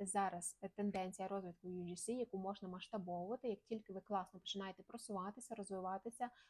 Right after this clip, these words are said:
ви можете створювати різні міні-агенції U G C, тобто збирати контент-крієйторів по U G C,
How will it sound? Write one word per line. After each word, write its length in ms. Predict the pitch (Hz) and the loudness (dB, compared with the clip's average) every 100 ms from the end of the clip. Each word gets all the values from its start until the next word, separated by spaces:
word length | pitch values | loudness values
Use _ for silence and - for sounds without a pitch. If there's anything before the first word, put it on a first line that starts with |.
| - | -8
ви 200 | 196 202 | 0 4
можете 480 | 233 185 202 214 190 | 4 6 4 2 -4
створювати 760 | - - - 196 202 185 - 185 - - _ | -6 -6 0 2 2 -2 -6 -6 -8 -20 _
різні 420 | 220 214 208 190 - _ - | 2 4 2 2 -2 _ 4
міні-агенції 1040 | 208 233 233 214 190 196 196 196 180 180 | 6 6 4 0 0 2 0 0 -2 0
U 20 | |
G 100 | 175 | -2
C, 320 | 180 185 180 - | -2 0 0 0
тобто 400 | 180 - 185 180 | -8 0 2 2
збирати 680 | 175 185 185 208 208 190 190 | 2 2 4 4 2 -2 -2
контент-крієйторів 1000 | 202 196 202 202 196 180 185 226 294 247 | -2 2 2 2 2 4 4 4 4 0
по 120 | 214 190 | 2 0
U 180 | 180 | 2
G 20 | 185 | 0
C, 400 | - 214 233 | -2 2 2